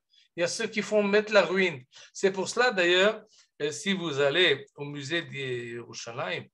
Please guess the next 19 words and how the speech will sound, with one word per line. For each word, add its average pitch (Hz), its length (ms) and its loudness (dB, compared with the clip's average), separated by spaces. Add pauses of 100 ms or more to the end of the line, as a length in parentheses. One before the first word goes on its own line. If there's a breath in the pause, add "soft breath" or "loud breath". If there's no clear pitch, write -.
(680)
au 123 220 -10
musée 120 300 -8
en 160 120 -4
Israël, 165 560 0
à 131 100 -8 (180)
Jérusalem, 127 800 -6 (480 soft breath)
et 127 60 -14
vous 147 100 -8
voyez 170 300 6
la 180 100 6
Megillot 160 520 2
de 165 120 2
Yeshayahu, 156 840 6 (760 loud breath)
ont 147 100 -6
été 151 220 4
retrouvées 165 580 4
à 165 220 6
Megillot 156 420 -2
Yamamelach, 180 640 4